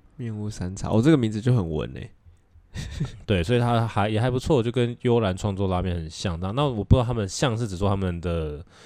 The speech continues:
Speaker 2: 定位方式啊，那我不确定说到底他们的风味像不像等等。
Speaker 1: 哎，它装潢很漂亮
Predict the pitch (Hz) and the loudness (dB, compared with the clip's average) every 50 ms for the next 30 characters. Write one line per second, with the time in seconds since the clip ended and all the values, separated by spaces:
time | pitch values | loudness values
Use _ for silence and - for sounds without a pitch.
0 | - - - - _ - - _ _ _ _ _ _ _ - 113 98 101 98 92 | -20 -20 -20 -20 _ -20 -20 _ _ _ _ _ _ _ 2 4 4 4 2 2
1 | - 95 87 87 82 - - 95 85 82 73 80 90 95 92 85 80 87 - - | 2 0 -4 -4 -6 -8 -8 -8 -8 -6 -6 -4 -2 -2 0 2 4 4 4 4
2 | 98 92 90 85 80 90 87 85 95 90 85 80 78 87 87 82 85 80 - - | 4 2 2 2 0 0 0 2 0 0 0 0 -2 -4 -2 -4 -4 -4 -4 -4
3 | 85 82 85 85 82 80 - 87 78 82 92 98 95 85 85 - 85 123 127 135 | -4 -2 -2 -2 -2 -4 -4 -6 -6 -8 -10 -10 -10 -10 -6 0 2 4 4 4
4 | - 131 120 120 117 107 95 85 80 85 98 98 90 85 87 87 80 | 6 4 4 4 4 4 2 2 0 0 0 0 0 -2 -2 -4 -6